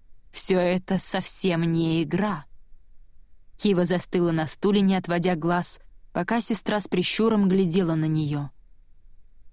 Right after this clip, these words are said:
«Я слыхала, он очень хорош собой, этот принц Деверик». Зулика тронула край рукава Кивы, без слов указывая,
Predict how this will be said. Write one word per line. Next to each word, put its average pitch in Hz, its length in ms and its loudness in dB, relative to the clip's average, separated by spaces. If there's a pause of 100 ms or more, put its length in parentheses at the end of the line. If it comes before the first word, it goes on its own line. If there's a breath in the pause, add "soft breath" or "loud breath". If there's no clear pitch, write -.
(500)
«Я 190 240 2
слыхала, 196 680 0
он 196 220 2
очень 196 260 0
хорош 214 300 -2
собой, 190 440 2
этот 160 240 -4
принц 175 360 0
Деверик». 165 580 -2 (1800)
Зулика 190 480 2
тронула 185 420 2
край 175 260 -2
рукава 170 380 -2
Кивы, 202 380 0
без 180 360 -2
слов 185 400 -2
указывая, 196 720 0